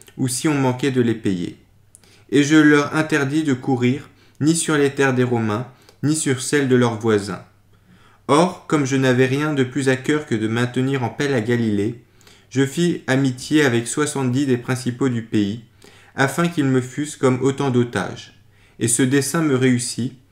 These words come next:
car je gagnai leur affection en prenant leur avis et leurs conseils en plusieurs choses, et surtout, en ne faisant rien contre la justice et en ne me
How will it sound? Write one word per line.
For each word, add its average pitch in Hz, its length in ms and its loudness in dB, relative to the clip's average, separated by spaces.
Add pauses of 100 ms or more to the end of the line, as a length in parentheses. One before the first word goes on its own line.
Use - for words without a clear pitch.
(280)
car 139 220 2
je 127 120 0
gagnai 139 360 4
leur 135 240 0
affection 123 640 -4 (400)
en 127 100 0
prenant 147 400 0
leur 135 220 2
avis 135 300 2
et 143 40 2
leurs 117 200 0
conseils 131 380 -4
en 107 80 -6
plusieurs 127 360 -4
choses, - 500 -12 (520)
et 131 100 2
surtout, 143 560 -2 (340)
en 131 120 0
ne 139 100 2
faisant 131 400 0
rien 143 260 0
contre 143 320 -2
la 123 140 2
justice 117 680 -8 (340)
et 131 80 4
en 131 100 4
ne 127 120 2
me 123 180 2